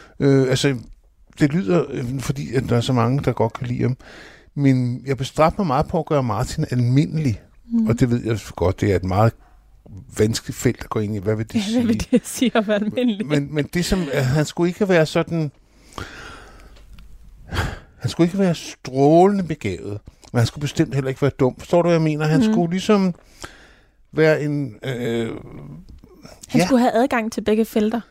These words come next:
Speaker 1: Han skulle have adgang til alt. Øh, ved at være omgængelig. Han er en meget omgængelig person. Folk kan godt lide ham. Han har jo ikke rigtig nogen fjender i den her bog, andet end, end, øh, hvad hedder det, måske lidt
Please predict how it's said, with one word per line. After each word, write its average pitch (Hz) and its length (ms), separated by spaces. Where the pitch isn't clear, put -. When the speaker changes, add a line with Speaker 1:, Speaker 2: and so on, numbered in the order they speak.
Speaker 1:
Han 156 80
skulle 180 180
have 160 80
adgang 190 300
til - 160
alt. - 400
Øh, 131 400
ved 175 140
at 160 180
være 117 380
omgængelig. 202 640
Han 143 140
er 135 60
en 127 60
meget 139 120
omgængelig 185 480
person. 147 340
Folk 147 160
kan 151 100
godt 147 200
lide 156 160
ham. 151 260
Han 131 160
har 127 100
jo 135 60
ikke 147 140
rigtig 147 200
nogen 117 140
fjender 139 400
i 135 100
den 131 200
her 143 120
bog, 127 300
andet 127 240
end, 110 200
end, 110 260
øh, 90 200
hvad 90 140
hedder 64 260
det, 90 200
måske - 340
lidt 110 240